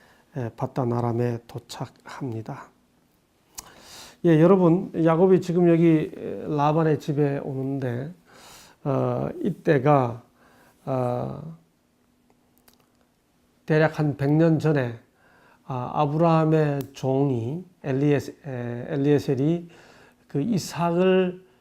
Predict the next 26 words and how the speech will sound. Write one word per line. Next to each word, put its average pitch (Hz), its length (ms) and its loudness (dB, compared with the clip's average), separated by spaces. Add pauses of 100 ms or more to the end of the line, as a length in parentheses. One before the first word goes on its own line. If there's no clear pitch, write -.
(420)
이삭에게 139 720 0
야곱의 147 320 2
어머니인 151 400 2
리브가를 147 640 -2
만나게 151 480 -2
하기 143 400 -6
위해 143 520 -4 (520)
여기 147 220 2
왔던 151 1000 -4
때로부터 147 560 -4
거의 196 360 -4
백 143 140 -6
년이 156 300 -4
지난 131 340 -12 (420)
세월이, 151 420 -4
백 135 120 -2
년 175 160 2
세월이 147 320 -4
지난 139 240 -10
후에 151 380 -6 (520)
야곱이 135 360 -4
이곳으로 123 420 -10
다시 - 400 -18
오고 127 280 -12
있습니다. 127 540 -18 (1800)
어, 127 560 -12